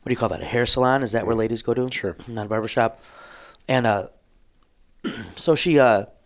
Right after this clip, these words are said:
Speaker 1: she said, "Wade, I think I've sinned." I said, "Well, Grandma, I'm sure you've sinned. What, but what sin do you think you've committed?" And she said, uh, "I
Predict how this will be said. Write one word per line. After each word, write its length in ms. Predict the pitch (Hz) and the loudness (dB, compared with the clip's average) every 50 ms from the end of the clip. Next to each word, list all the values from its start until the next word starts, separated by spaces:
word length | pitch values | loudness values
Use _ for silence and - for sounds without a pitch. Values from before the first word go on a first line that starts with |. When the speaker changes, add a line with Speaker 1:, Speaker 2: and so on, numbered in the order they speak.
| _ _ _ _ _ - - _ _ _ - - - - - - | _ _ _ _ _ -20 -20 _ _ _ -20 -20 -20 -18 -12 -10
Speaker 1:
she 120 | - 123 | -6 -2
said, 220 | - - 160 160 139 | 0 2 2 2 4
"Wade, 200 | 139 156 165 143 127 | 6 6 6 6 4
I 60 | 117 | 2
think 240 | - 127 123 117 110 | 0 -4 -4 -2 -4
I've 140 | 110 - | -2 0
sinned." 440 | - - - 113 101 95 95 87 87 - _ _ _ _ _ _ _ _ _ _ _ _ _ _ _ _ _ _ _ _ _ _ _ _ _ _ | 0 0 0 0 -4 -6 -10 -16 -20 -20 _ _ _ _ _ _ _ _ _ _ _ _ _ _ _ _ _ _ _ _ _ _ _ _ _ _
I 40 | 107 | 0
said, 120 | - 165 | 2 4
"Well, 80 | 147 127 | 4 4
Grandma, 260 | 123 143 135 123 113 | 4 4 2 4 2
I'm 80 | 107 95 | 0 -2
sure 220 | - - 190 208 | -2 2 4 4
you've 200 | 220 160 123 - | 4 4 2 2
sinned. 340 | - - 107 98 95 104 117 | 2 0 0 -2 -2 -4 -2
What, 240 | 113 110 - - - | 0 0 -2 0 0
but 120 | 120 117 | 0 2
what 220 | 104 123 127 - | 4 2 2 2
sin 280 | - - 139 127 117 117 | 2 2 2 2 0 0
do 80 | 110 107 | -4 -4
you 100 | 107 101 | -4 -4
think 280 | - 104 98 95 - - | -6 -8 -8 -8 -12 -16
you've 260 | 87 92 - - - | -16 -16 -18 -20 -18
committed?" 400 | - - 104 104 104 101 98 87 | -14 -8 -6 -4 -2 -2 -2 -4
And 180 | - - 95 - | -8 -12 -12 -12
she 140 | - - 98 | -12 -8 -6
said, 240 | - - 107 101 | -6 -6 -4 -6
uh, 140 | - 62 60 | -8 -10 -12
"I 40 | - | -12